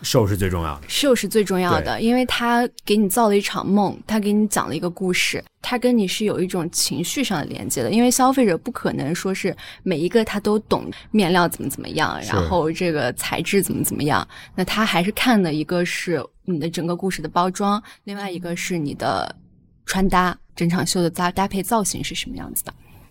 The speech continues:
Speaker 2: 因为我觉得故事对一个品牌是，其实是非常重要的一件事情。
Speaker 1: 对。
Speaker 2: 对，然后这也是我可能每次去，呃，不管是线下还是网上去看这些东西的很重要的一个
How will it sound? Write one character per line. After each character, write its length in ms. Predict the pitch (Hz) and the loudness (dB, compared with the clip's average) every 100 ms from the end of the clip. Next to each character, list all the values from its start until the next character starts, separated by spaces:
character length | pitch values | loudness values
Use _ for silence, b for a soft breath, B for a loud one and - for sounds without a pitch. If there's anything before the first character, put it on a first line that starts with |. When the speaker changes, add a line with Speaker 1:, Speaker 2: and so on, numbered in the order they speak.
| - | -2
Speaker 2:
因 140 | 208 | 2
为 160 | 220 214 | 4 2
我 140 | - 180 | 0 2
觉 100 | 196 | 2
得 60 | 202 | 2
故 180 | 269 | 4
事 140 | 247 165 | 4 4
对 120 | 180 | 4
一 60 | 175 | 4
个 80 | |
品 200 | 170 - | 0 -4
牌 260 | - - 160 | -6 -4 -4
是， 260 | - 165 196 | -2 -2 -2
其 220 | - 170 | -4 -4
实 100 | 180 | -6
是 60 | |
非 120 | 185 185 | -2 -2
常 200 | 185 170 | -2 0
重 180 | 202 | 2
要 160 | 180 87 | 2 0
的 80 | - | -4
一 40 | |
件 220 | - 139 | -6 -4
事 160 | - - | -4 -4
情。 160 | - - | -4 -2
Speaker 1:
对。 200 | 85 73 B - | -2 -4 B -10
Speaker 2:
对， 140 | 180 170 | -8 -4
然 120 | 165 | -4
后 160 | 185 | -2
这 140 | 196 233 | 4 4
也 100 | 180 | 4
是 200 | - 185 | 2 2
我 180 | 156 156 | 2 0
可 160 | - | -2
能 180 | - - | -2 0
每 140 | 160 | 0
次 260 | - - 185 | 0 0 0
去， 380 | - - 156 147 B B - | 0 0 0 0 B B -10
呃， 200 | - 64 | -6 -6
不 120 | - | -2
管 180 | 196 147 | 0 0
是 140 | 170 180 | 0 0
线 220 | 196 185 | 0 0
下 160 | 202 | 0
还 100 | 185 | -2
是 100 | 185 196 | -2 -2
网 180 | 185 | 0
上 160 | 180 226 | 4 4
去 160 | - - | 4 0
看 200 | 196 151 | -2 -2
这 120 | 170 | -2
些 160 | - | -2
东 200 | 156 170 | 0 0
西 140 | 175 - | 0 -2
的 80 | 170 | -4
很 240 | - - - | -6 -10 0
重 180 | 190 | 2
要 160 | 190 175 | 4 4
的 80 | 139 | 0
一 120 | - - | -6 -4
个 240 | 151 | -2